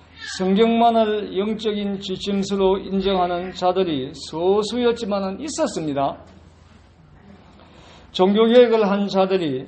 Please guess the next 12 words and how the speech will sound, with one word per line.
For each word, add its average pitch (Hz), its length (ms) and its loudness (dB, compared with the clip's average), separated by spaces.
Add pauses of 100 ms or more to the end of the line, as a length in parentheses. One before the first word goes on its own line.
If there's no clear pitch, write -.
원했던 190 520 -4
것처럼 175 500 -2
종교개혁이 165 1040 0
순조롭게 196 640 -4
진행되지를 160 640 -6
못했습니다. 139 720 -6 (560)
그 180 100 -4
당시에 190 500 4
세계를 185 640 2
지배하던 180 680 -2
종교 165 380 -4
세력과 165 520 -2